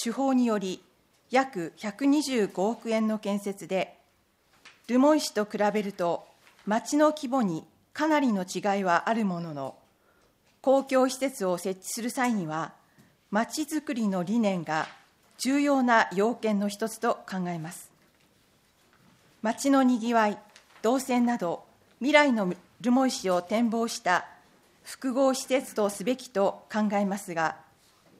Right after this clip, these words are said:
市長の見解を伺います。特に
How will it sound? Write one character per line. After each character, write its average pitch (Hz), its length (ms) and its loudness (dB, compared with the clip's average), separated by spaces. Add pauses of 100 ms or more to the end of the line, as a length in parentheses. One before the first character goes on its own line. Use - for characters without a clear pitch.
市 - 100 -14
長 269 240 4
の 190 140 0
見 247 280 0
解 226 280 -4
を 208 280 0
伺 170 300 -4
い 147 80 -10
ま 160 120 -10
す。 - 160 -16 (2000)
特 302 240 2
に 185 300 0